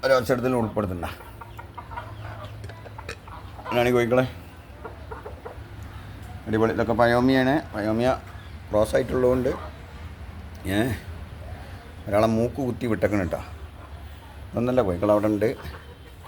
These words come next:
ഇവിടെയൊക്കെ ഉണ്ട്. കുറേ ആൾ-, ആളുകളെ വിട്ടിട്ടില്ല. ഉം. അപ്പൊ ഇതുവരെയൊക്കെ പുല്ലുണ്ടാക്കേണ്ട പരിപാടിയായിരുന്നു. അപ്പോൾ വീഡിയോ ഇഷ്ടപ്പെട്ടാൽ ഇതുപോലെ എല്ലാവരും ഉണ്ടാക്കിയെടുക്കുക.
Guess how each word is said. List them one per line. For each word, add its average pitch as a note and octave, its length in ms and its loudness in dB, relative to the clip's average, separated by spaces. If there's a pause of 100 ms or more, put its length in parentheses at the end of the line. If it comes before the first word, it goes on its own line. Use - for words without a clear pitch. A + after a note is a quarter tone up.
(360)
ഇവിടെയൊക്കെ G2+ 300 0
ഉണ്ട്. G2+ 180 6
കുറേ G2+ 140 4 (160)
ആൾ-, G#2+ 200 0
ആളുകളെ A2+ 300 4
വിട്ടിട്ടില്ല. G#2+ 400 2 (240)
ഉം. A2 160 4 (1600)
അപ്പൊ F2 140 -2
ഇതുവരെയൊക്കെ F#2+ 360 4
പുല്ലുണ്ടാക്കേണ്ട G#2 560 4
പരിപാടിയായിരുന്നു. F2 440 2 (1500)
അപ്പോൾ A#2+ 240 10 (280)
വീഡിയോ C#3 240 8
ഇഷ്ടപ്പെട്ടാൽ B2+ 720 6
ഇതുപോലെ A#2 260 6
എല്ലാവരും A2+ 260 4
ഉണ്ടാക്കിയെടുക്കുക. G#2+ 420 2